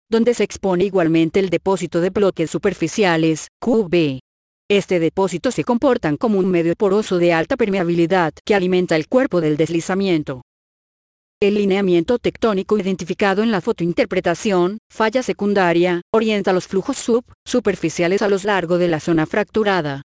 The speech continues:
Las unidades del subsuelo muestran una composición arcillosa, de baja permeabilidad,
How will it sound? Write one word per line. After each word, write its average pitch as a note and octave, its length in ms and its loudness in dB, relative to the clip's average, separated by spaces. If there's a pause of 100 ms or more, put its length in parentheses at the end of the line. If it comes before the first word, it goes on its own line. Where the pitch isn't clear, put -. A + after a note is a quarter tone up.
(840)
Las F#3+ 220 -2
unidades F#3+ 540 0
del F3 140 0
subsuelo E3+ 680 0 (140)
muestran F#3 420 0
una E3+ 140 2
composición G3 680 -2
arcillosa, F#3 760 -2 (120)
de F#3 140 0
baja E3+ 280 -2
permeabilidad, F3 760 0